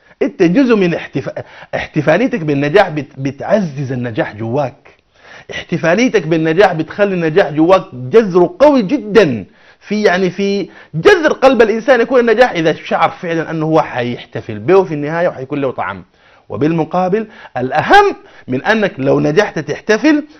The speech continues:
أنك لا قدر الله لو حصل لك إخفاق أو فشل تأخذ منه الدروس المستفادة. مرة أخيرة،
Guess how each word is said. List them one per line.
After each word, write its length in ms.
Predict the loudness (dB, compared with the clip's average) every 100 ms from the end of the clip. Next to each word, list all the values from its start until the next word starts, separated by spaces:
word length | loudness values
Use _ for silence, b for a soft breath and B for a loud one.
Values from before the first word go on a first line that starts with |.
| b -6
أنك 220 | -6 -2
لا 100 | -2
قدر 400 | 0 -2 2 2
الله 200 | 2 2
لو 120 | 0
حصل 260 | -6 -6 -4
لك 120 | -4
إخفاق 420 | -2 2 2 0 -14 b b 0
أو 140 | 2
فشل 400 | 2 0 2 0 -4 B _
تأخذ 300 | 0 0 -2
منه 360 | -2 -4 -4 -6
الدروس 480 | -6 -2 -2 -2
المستفادة. 720 | -4 -4 -4 -8 -6 -4 -4 -2
مرة 320 | 2 4 2
أخيرة، 340 | 2 2 2